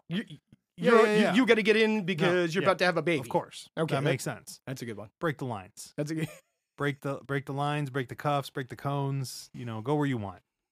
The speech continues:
Speaker 2: You know, if, if it's a problem.
Speaker 1: Okay. What? <laughs>
Speaker 2: But,
Speaker 1: This is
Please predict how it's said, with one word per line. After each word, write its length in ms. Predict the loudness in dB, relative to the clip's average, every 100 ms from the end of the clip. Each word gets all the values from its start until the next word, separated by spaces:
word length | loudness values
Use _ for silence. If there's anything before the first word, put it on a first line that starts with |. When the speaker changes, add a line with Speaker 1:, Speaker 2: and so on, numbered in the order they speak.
| _
Speaker 2:
You 80 | -8
know, 140 | -4 -4
if, 140 | -6
if 120 | -14 -14
it's 160 | -14
a 40 | -10
problem. 500 | -6 -6 -8 -14 -18 _ _ _ _ _ _ _ _ _
Speaker 1:
Okay. 340 | -4 -2 -4 -4 _ _ _ -20 _ _ _ -8
What? 380 | 0 2 2 0 -6 _ _ _
<laughs> 80 | -8 -4 -6 -4 -8 -8 _ -8
Speaker 2:
But, 200 | -2 -2
Speaker 1:
This 40 |
is 80 | -2